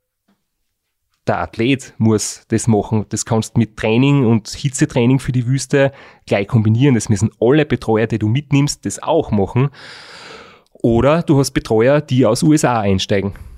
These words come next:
Ähm, da weiß ich jetzt keine Details. Auf jeden Fall ist es halt ein Teil des Rennens, war es heuer einfach, wer kommt an die Startlinie. Und das haben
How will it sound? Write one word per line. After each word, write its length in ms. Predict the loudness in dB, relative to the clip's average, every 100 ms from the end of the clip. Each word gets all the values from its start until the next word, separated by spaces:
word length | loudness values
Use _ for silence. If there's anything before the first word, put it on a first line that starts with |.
| -20 -20 _ _
Ähm, 360 | 0 2 0 -4 -2
da 120 | 0
weiß 260 | 0 0
ich 40 | 0
jetzt 160 | 0
keine 260 | -2 -2 -2
Details. 460 | -2 -2 -2 -2 -2
Auf 100 | 2
jeden 160 | 0
Fall 160 | 2 0
ist 160 | -2
es 80 | -2
halt 220 | -2 -2 _ _ _ _ _ _ _ _ _ _ _ _ _ _
ein 140 | -8 -2
Teil 480 | -2 0 0 0 -2 -2
des 220 | 0 0 0
Rennens, 400 | 2 2 2 2
war 120 | 2
es 120 | 2
heuer 300 | 0 2 2
einfach, 400 | 2 0 -2 -4 -10 -10 -2
wer 300 | 0 2 0
kommt 500 | 2 2 2 -4 -14 -16 -4
an 160 | -2
die 80 | -2
Startlinie. 680 | -2 -2 -2 0 0 0 -4
Und 120 | -6 -6
das 140 | -2
haben 300 | 0 0 -2